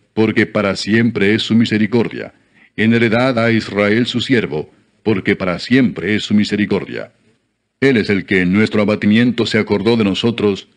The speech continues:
porque para siempre es su misericordia. Y nos rescató de nuestros enemigos,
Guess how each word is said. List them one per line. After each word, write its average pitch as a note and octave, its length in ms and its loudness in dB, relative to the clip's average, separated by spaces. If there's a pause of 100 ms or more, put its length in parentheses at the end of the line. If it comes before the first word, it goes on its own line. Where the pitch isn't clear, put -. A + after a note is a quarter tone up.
(220)
porque G#2 340 0
para F2+ 280 -4
siempre G#2 580 0
es F#2+ 80 -4
su G#2 100 0
misericordia. G2 760 -2 (320)
Y A#2 100 2
nos A2+ 180 2
rescató B2 500 0
de C3 100 2
nuestros A#2 400 0
enemigos, A2+ 580 2